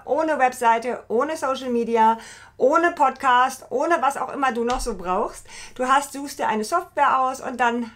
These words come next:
hast du die Möglichkeit, direkt mit dem Webinar zu starten. Du gibst dein Thema ein und du kannst dann das Webinar bekannt machen über verschiedene Plattformen, über verschiedene,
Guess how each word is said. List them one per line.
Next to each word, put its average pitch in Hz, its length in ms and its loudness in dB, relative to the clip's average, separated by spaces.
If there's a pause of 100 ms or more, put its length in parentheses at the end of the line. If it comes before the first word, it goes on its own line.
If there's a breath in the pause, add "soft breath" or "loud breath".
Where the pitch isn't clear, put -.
hast 311 260 2
du 339 40 -8
die 311 140 -6
Möglichkeit, 208 720 -4
direkt 208 400 -6
mit 226 160 -6
dem 247 160 0
Webinar 170 520 0
zu 247 140 -6
starten. - 540 -6 (540 loud breath)
Du 240 60 -4
gibst - 240 -4
dein 233 160 4
Thema 349 400 4
ein 277 320 0
und 302 220 -4
du 302 60 -8
kannst 220 400 0
dann 254 280 0
das 247 160 -4
Webinar 220 340 -2
bekannt 339 400 -4
machen 285 260 -2
über 240 200 0
verschiedene 240 520 -2
Plattformen, 208 680 0
über 196 320 2
verschiedene, 202 760 -4